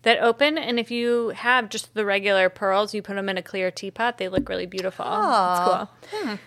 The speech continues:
Speaker 1: Um, but it's just a, jasmine tea is just, it's just says it's a perfumey hand-rolled tea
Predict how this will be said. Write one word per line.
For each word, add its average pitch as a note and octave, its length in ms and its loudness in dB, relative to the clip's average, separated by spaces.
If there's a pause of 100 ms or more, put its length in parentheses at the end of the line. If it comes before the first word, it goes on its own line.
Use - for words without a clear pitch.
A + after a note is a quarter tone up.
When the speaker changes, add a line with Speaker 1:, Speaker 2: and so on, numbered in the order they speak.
(140)
Speaker 1:
Um, C4 280 6
but C4 120 6
it's C#4 160 4
just D#4 180 2
a, B3+ 220 8
jasmine C4 560 4
tea D4 300 4
is B3+ 220 6
just, A3+ 320 4
it's - 220 -2
just D4 280 0
says C4+ 360 6
it's B3 200 -2
a G#3 420 6 (680)
perfumey B3 920 0
hand-rolled A3+ 760 0 (460)
tea G#3 500 -2